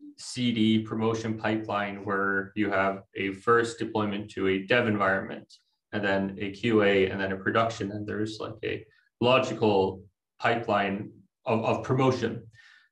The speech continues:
Um, in it, one of the earlier issues with Flux was that there was no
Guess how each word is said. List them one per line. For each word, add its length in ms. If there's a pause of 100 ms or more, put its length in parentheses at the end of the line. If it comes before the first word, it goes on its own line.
Um, 500 (500)
in 140
it, 260
one 280
of 80
the 320
earlier 460
issues 540
with 160
Flux 320
was 180
that 240
there 100
was 240
no 420